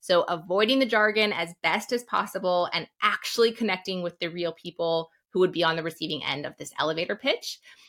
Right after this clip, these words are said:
I have a <laughs> podcast-specific, um,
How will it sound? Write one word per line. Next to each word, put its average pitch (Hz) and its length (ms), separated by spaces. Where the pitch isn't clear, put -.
I 233 80
have 240 340
a 220 280
<laughs> - 40
podcast-specific, 208 1500
um, 165 540